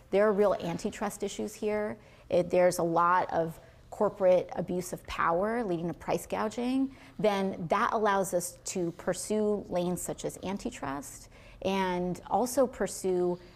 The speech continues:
labor protections, covid protections that can help people get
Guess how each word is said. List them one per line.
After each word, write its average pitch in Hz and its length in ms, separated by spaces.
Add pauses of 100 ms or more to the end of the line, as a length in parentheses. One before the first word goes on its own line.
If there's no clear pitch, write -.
(100)
labor 262 320
protections, 226 1000 (280)
covid 226 460
protections 190 720
that 175 160
can 190 120
help 208 300
people 190 480
get - 260